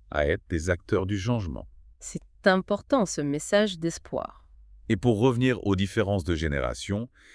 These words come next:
Speaker 1: Siddiqui souligne bien ce contraste entre les plus anciens, qui ont connu une certaine stabilité.
Speaker 2: Et les jeunes qui doivent faire face à un monde du travail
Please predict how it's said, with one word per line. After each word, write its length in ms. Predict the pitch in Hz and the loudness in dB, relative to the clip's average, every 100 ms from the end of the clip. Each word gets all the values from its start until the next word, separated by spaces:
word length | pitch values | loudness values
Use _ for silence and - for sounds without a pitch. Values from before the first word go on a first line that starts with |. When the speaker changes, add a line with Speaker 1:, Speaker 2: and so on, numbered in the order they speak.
| - - | -20 -16
Speaker 1:
Siddiqui 640 | - 107 107 - 135 - - - - | -8 -6 -6 -8 -10 -12 -18 -20 -16
souligne 400 | - 127 120 104 | -6 -2 0 0
bien 320 | 92 139 156 | 0 0 0
ce 180 | - 110 | -2 -4
contraste 680 | - 131 127 117 78 - - | -4 -4 -2 -2 -2 -4 -6
entre 260 | 95 - 80 | -6 -4 -4
les 120 | 67 | -4
plus 260 | - 71 73 | -6 -6 -4
anciens, 420 | 71 - 127 190 - - - | -4 -4 -4 -6 -12 -20 -18
qui 160 | - 104 | -2 0
ont 160 | 98 90 | 0 0
connu 340 | 104 107 98 | -2 0 -2
une 160 | 76 73 | -4 -4
certaine 400 | - 85 110 104 | -4 -2 -2 -2
stabilité. 680 | - 85 87 85 - 65 - _ _ | -4 -4 -4 -8 -8 -10 -12 _ _
Speaker 2:
Et 240 | 262 311 320 | 2 4 2
les 160 | 214 220 | 0 0
jeunes 300 | 220 277 277 | 4 2 2
qui 100 | 226 | -2
doivent 180 | 202 190 | -2 -2
faire 220 | 214 190 | -4 -4
face 220 | 262 - | -4 -2
à 100 | 202 | 0
un 20 | |
monde 200 | 190 226 | 0 0
du 100 | 214 | -2
travail 340 | 208 208 196 | -4 -2 -2